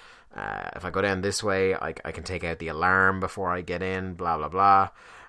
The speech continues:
And then, uh, l-, literally just as I was making sure my weapons were reloaded and about to run down the hill and go and take out the alarm, a bull stampedes into the stronghold and kills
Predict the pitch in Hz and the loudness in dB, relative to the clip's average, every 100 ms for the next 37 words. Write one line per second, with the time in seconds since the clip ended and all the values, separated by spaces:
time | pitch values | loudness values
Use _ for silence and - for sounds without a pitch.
0 | _ - 90 92 98 101 98 95 - - | _ 4 4 6 2 2 2 -2 -4 0
1 | 98 92 90 87 - - 107 - - 98 | 2 4 2 0 -4 -10 -16 -16 -20 -20
2 | 85 90 113 127 139 120 113 110 98 95 | _ -4 0 4 4 6 4 2 -2 0
3 | 123 135 - 120 113 110 104 98 - _ | 2 2 2 2 4 4 2 0 -6 _
4 | 98 117 143 131 139 127 113 120 110 104 | -4 -2 -2 0 2 4 4 2 0 0
5 | 101 104 107 104 101 101 92 87 87 87 | 0 0 0 0 2 2 0 -2 -4 -2
6 | 98 101 107 92 101 98 95 95 92 87 | 0 0 -2 -2 -2 -2 -4 -4 -4 -6
7 | 101 95 87 82 - 95 87 85 92 98 | -2 -2 -2 -6 -8 -10 -6 -4 -4 -4
8 | 98 101 95 - 92 90 95 85 82 - | -4 -2 -4 -4 -2 2 4 2 0 -8
9 | - - - - - 110 95 - 127 123 | -16 -20 -20 -2 0 0 -2 4 8 8
10 | 107 87 - - - - - 117 110 120 | 6 2 -6 -2 2 2 4 6 6 2
11 | 107 120 113 113 92 90 98 95 98 107 | -2 0 2 2 0 -2 -4 -4 2 6
12 | 104 101 98 90 92 - 113 104 104 | 6 4 -2 -2 -6 -4 -2 0 -2